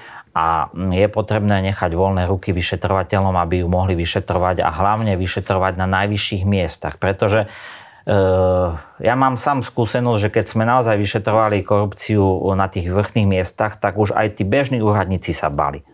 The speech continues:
Aj na katastri. Mal som kolegu, ktorý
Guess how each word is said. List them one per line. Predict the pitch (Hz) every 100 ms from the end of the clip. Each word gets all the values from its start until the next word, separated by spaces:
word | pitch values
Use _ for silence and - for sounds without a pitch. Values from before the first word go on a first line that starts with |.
| _
Aj | 101 113
na | 117
katastri. | - 92 87 85 - 71 - - - -
Mal | 107 104
som | 107
kolegu, | 92 120 127 104
ktorý | - - 92 92